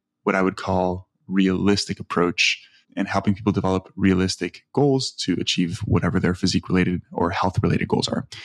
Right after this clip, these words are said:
And if you guys are interested in talking to me about coaching, you can email me at joey at biolane, that's B I O L A Y N E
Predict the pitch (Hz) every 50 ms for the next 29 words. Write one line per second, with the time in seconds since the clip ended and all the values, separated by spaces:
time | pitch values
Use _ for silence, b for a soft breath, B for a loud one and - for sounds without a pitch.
0 | B B B B B B - 143 147 160 175 196 180 185 - 180 175 170 - 180
1 | 170 156 - - 151 147 139 - - 131 127 139 147 139 - 139 139 135 120 131
2 | 123 - - 127 120 - - 127 127 120 113 110 - 107 - 110 110 110 113 113
3 | 113 113 113 110 - - 104 101 95 - - 95 92 - 107 110 113 117 127 131
4 | 143 139 - - _ - 104 98 - - - - - 104 - - 92 95 98 104
5 | 110 110 110 113 117 120 123 135 139 113 101 - - - 98 - 110 110 - -
6 | 113 107 104 95 - - 113 131 - - - - 107 104 95 90 98 95 92 92
7 | 92 92 - - 98 98 - 117 151 165 170 151